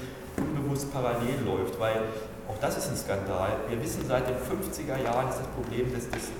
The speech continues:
des Ozonloches wissenschaftlich unumstritten. Seit den fünfziger Jahren. Seit den siebziger Jahren, nur mal eine Chrono-, seit Anfang der siebziger Jahren steht,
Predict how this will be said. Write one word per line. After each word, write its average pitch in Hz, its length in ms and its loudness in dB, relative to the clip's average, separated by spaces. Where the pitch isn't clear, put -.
des 117 140 -6
Ozonloches 117 720 -2
wissenschaftlich 107 520 -4
unumstritten. 107 480 -4
Seit 110 140 0
den 135 120 0
fünfziger 160 560 0
Jahren. - 240 2
Seit 127 180 8
den 151 140 6
siebziger - 460 4
Jahren, 127 280 8
nur 151 100 2
mal 147 80 4
eine 143 100 2
Chrono-, 135 300 0
seit 135 160 6
Anfang 180 280 2
der 160 120 0
siebziger - 420 -2
Jahren 131 320 4
steht, 139 160 -2